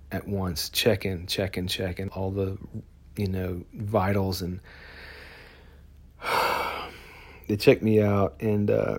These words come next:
and, and they rushed me back to a room, and I was like, "Holy shit, this, this one is, is the, is for real." Um, they take chest scans and head scans and, and, and all these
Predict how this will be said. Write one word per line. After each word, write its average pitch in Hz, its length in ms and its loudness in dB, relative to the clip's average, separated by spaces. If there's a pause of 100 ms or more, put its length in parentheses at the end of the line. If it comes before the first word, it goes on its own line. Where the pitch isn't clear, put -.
and, 110 160 2
and 110 160 4
they 107 60 8
rushed 113 260 6
me 117 80 6
back 110 280 6
to 110 120 4
a 101 40 6
room, 107 320 6
and 95 100 4
I 95 80 2
was 90 120 2
like, 90 280 -2 (160)
"Holy 95 440 0
shit, 90 320 -2
this, - 240 -4 (160)
this 101 220 -6
one 95 160 -2
is, - 380 -6 (440)
is 98 220 -10
the, - 120 -6 (280)
is 101 160 -8
for - 180 -2
real." 131 300 2 (1040)
Um, 104 520 0 (1200)
they 90 120 0
take - 320 4
chest - 420 6
scans 90 800 0
and 80 120 -2
head 92 260 2
scans 82 580 -6
and, 85 360 -6
and, 85 340 -6 (120)
and 104 180 -8
all 110 300 2
these 95 460 -2